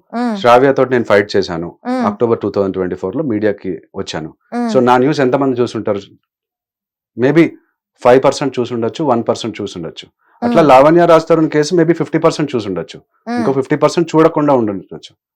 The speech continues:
Speaker 2: వాళ్ళ పనిలో వాళ్ళు బిజీగా ఉండుండొచ్చు కదా.
Speaker 1: ఓకే.
Speaker 2: So అది.
Speaker 1: ఆ ప-, ఆ మిగతా ఫిఫ్టీన్ ప-, ఫిఫ్టీ పర్సెంట్ లో మీరు ఉన్నానంటారు.
Speaker 2: మ్మ్.
Speaker 1: యా, ఓకే.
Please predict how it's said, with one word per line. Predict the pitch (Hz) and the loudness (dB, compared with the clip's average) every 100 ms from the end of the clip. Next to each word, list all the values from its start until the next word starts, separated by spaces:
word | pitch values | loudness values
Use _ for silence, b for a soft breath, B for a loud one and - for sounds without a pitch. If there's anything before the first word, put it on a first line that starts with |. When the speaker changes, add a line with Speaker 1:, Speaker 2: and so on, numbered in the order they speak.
| - | -4
Speaker 2:
వాళ్ళ | 98 110 | -2 0
పనిలో | 127 143 160 | 0 2 4
వాళ్ళు | 147 139 | 4 2
బిజీగా | 127 135 135 | 0 0 0
ఉండుండొచ్చు | 117 101 90 80 87 | 0 -2 -4 -8 -10
కదా. | 92 151 - _ _ _ - 233 | -10 -12 -16 _ _ _ -8 -8
Speaker 1:
ఓకే. | 220 175 | -6 -10
Speaker 2:
So | 170 113 | -4 -2
అది. | 92 - _ - - | -2 -6 _ -8 0
Speaker 1:
ఆ | 240 247 | 2 2
ప-, | - | 2
ఆ | 226 233 | 4 4
మిగతా | 233 226 233 294 | 4 -2 0 0
ఫిఫ్టీన్ | 302 277 269 269 | -2 -6 -10 -2
ప-, | 240 | 0
ఫిఫ్టీ | 208 247 - | 2 0 0
పర్సెంట్ | 262 240 247 254 247 | 2 2 2 -2 0
లో | 403 | 0
మీరు | 359 247 | 2 0
ఉన్నానంటారు. | 240 262 220 190 170 - | 2 0 0 -6 -8 -2
Speaker 2:
మ్మ్. | 147 104 - - | 0 0 -4 -2
Speaker 1:
యా, | 214 190 | 2 2
ఓకే. | - | 2